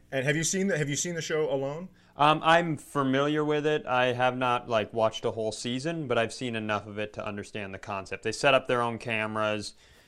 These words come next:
Speaker 2: and they torture
Speaker 1: Yeah, there's
Speaker 2: them.
Speaker 1: no camera people. Yeah, it's, it's unbelievable. You don't watch that. What do you watch?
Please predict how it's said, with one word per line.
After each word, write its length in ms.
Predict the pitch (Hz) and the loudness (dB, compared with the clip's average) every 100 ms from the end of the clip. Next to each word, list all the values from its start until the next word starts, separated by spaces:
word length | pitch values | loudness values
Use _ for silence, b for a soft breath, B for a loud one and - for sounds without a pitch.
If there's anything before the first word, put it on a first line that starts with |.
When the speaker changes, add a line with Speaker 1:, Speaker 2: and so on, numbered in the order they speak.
| b _ | b _
Speaker 2:
and 500 | 117 110 107 107 104 | 0 4 4 2 -2
they 160 | 104 107 | -2 -2
torture 280 | - 113 113 | 0 0 2
Speaker 1:
Yeah, 60 | - | 2
there's 140 | 117 | 0
Speaker 2:
them. 80 | 143 | 2
Speaker 1:
no 140 | 165 | 2
camera 400 | 196 180 151 135 | 4 2 2 0
people. 400 | 117 113 107 123 | -2 -6 -6 -4
Yeah, 220 | 127 226 110 | 2 2 2
it's, 180 | 123 | -2
it's 160 | 151 139 | -4 -4
unbelievable. 600 | 165 160 160 208 113 85 | -4 -2 -4 -4 -8 -8
You 120 | 139 208 | 0 2
don't 160 | 190 | 4
watch 200 | 175 165 | 2 2
that. 300 | 196 165 156 | 2 2 2
What 180 | 156 151 | 0 0
do 120 | 208 | 0
you 160 | 180 101 | -2 -4
watch? 380 | - - - | -10 -18 -20